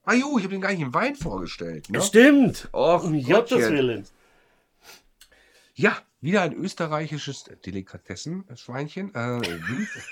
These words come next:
Speaker 1: <laughs> Winzer Krems wieder. Sandgrube dreizehn hatten wir schon mal,
Speaker 2: Ja.
Speaker 1: aber da hatten wir einen grünen Veltliner. Weißburgunder zweitausendeinundzwanzig.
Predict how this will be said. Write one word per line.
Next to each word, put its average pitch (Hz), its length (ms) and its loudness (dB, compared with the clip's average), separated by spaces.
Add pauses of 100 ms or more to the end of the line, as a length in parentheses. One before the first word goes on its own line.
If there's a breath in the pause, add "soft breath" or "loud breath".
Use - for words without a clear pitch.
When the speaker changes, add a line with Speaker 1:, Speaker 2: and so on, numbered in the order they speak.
(1500 soft breath)
Speaker 1:
<laughs> - 0 -
Winzer 147 580 -4
Krems 202 440 -4
wieder. 101 400 -2
Sandgrube 147 580 -4
dreizehn 160 520 -6
hatten 165 180 -6
wir 202 120 -6
schon 202 180 -6
mal, 208 280 -4
Speaker 2:
Ja. 131 120 -4
Speaker 1:
aber 151 240 -4
da 127 100 -8
hatten 131 160 -14
wir 135 60 -8
einen 131 80 -8
grünen 139 240 -8
Veltliner. 120 440 -8
Weißburgunder 170 960 -4
zweitausendeinundzwanzig. 135 1400 -8